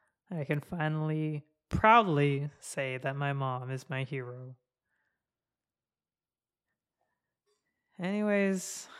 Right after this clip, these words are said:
I'm going to close this podcast. Very random episode. I do want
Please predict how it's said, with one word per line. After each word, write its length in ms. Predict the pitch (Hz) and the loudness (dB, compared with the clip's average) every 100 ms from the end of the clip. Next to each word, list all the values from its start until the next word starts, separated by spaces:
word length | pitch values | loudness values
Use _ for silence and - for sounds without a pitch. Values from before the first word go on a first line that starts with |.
| - - | -20 -8
I'm 120 | 170 | -4
going 340 | 170 190 185 | 0 2 2
to 460 | 185 - 190 180 180 | 0 -2 0 0 -2
close 540 | 175 - 175 170 175 - | -4 0 2 2 0 -2
this 220 | 165 160 | -6 -6
podcast. 1040 | - 170 170 - 180 175 175 170 - - _ - - - - - _ _ | -2 -2 -2 -2 -2 0 0 -2 -10 -20 _ -4 -4 -18 -20 -20 _ _
Very 380 | 196 226 220 214 | 0 4 4 4
random 460 | 202 196 196 196 - | 4 4 2 2 0
episode. 920 | 165 175 - 175 175 170 175 180 175 - _ _ _ _ _ _ _ _ _ _ _ - - _ _ _ - | 0 -2 -2 0 2 4 2 0 -4 -8 _ _ _ _ _ _ _ _ _ _ _ -20 -20 _ _ _ -6
I 720 | 165 160 165 165 160 165 160 156 151 | 0 4 4 4 2 0 -2 -4 -12
do 560 | - 196 220 226 233 220 | -6 -2 0 0 -2 -2
want 320 | 190 185 185 | 0 0 0